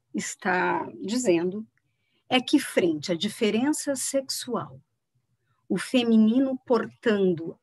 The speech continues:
a falta como um referente a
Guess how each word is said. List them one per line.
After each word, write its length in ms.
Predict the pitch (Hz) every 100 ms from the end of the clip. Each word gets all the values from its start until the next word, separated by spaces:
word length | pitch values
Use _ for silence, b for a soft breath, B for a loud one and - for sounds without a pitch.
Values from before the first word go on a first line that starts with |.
| -
a 120 | 208
falta 1000 | - - - 254 247 220 - 196 160 165 - _ _ _ _ _ _ _ _ _ _ _ _
como 360 | 202 180 180
um 40 | 175
referente 1160 | 196 254 - 233 190 190 202 208 - - - - _ _ _
a 60 | _